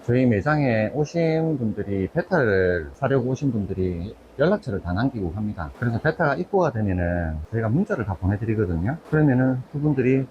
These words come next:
토요일에 다 몰려와요. 아, 제가 이불로 토요일에 오라고 합니다. 평일에는 바쁘기 때문에 토요일에 택배 없는 날에 오라고 하-, 말씀드리면은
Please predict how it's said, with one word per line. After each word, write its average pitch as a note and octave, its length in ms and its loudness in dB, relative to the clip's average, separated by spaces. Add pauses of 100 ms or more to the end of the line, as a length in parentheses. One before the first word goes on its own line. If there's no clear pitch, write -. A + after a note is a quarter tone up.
(120)
토요일에 D3 340 2
다 G2 100 -6
몰려와요. G2+ 640 0
아, C3 140 0
제가 C3 220 2
이불로 C#3+ 320 2
토요일에 F3+ 520 2
오라고 G3 320 2
합니다. A2+ 360 -6 (120)
평일에는 A#2 680 4
바쁘기 G3+ 400 0
때문에 F2 560 2 (180)
토요일에 F3+ 460 4
택배 G#3+ 220 0
없는 A2 240 2
날에 A2+ 320 0 (120)
오라고 B2+ 360 2
하-, C3+ 80 -2 (120)
말씀드리면은 G#2+ 880 2